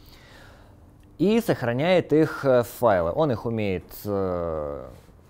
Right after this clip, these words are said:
специальным образом маркировать, он будет туда писать не просто строчки, которые вы пишете, он туда может писать дату, от кото-, от какого приложения это пришло. А, также он умеет эти файлы нарезать по несколько штук, там, например, один файл в день.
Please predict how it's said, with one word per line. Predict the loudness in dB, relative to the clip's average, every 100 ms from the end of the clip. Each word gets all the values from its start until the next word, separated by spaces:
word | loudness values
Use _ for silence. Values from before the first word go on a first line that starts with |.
| -20
специальным | -20 -12 2 2 2 -2
образом | -2 -4 -6 -6 -8
маркировать, | -8 -2 2 4 4 2
он | -2
будет | -2 -2
туда | -2 -4
писать | -4 -6 -4 -4
не | -4
просто | 0 0 0 -6
строчки, | -2 0 0 -2 -10
которые | -8 -6 -4 -4
вы | -4
пишете, | -6 -8 -8
он | -10
туда | -6 -6
может | -6 -10 -12
писать | -12 -8 -6 4
дату, | 6 6 6 0
от | 0
кото-, | -4 -4
от | -4 -6
какого | -8 -2 0 0
приложения | -2 -4 -4 -2 -4 -4 -8 -10
это | -10 -12
пришло. | -10 -6 0 4 4 2 -4 -20 -20 -20 -20 -20 -4
А, | 2 4 2
также | 4 4 4 2
он | -2 -4
умеет | -4 -2 0 -2 -6
эти | -8 -6 -2
файлы | 2 4 2
нарезать | 0 0 2 2 0 -2
по | -2 0 0
несколько | -2 -4 -6 -10 -6 -2 -2 -2 -4
штук, | -6 -4 -4 -6
там, | -12 -12 -10 -14
например, | -10 -8 -6
один | -6 -6 -8
файл | -4 -4 -4
в | -4
день. | 0 2 0 -4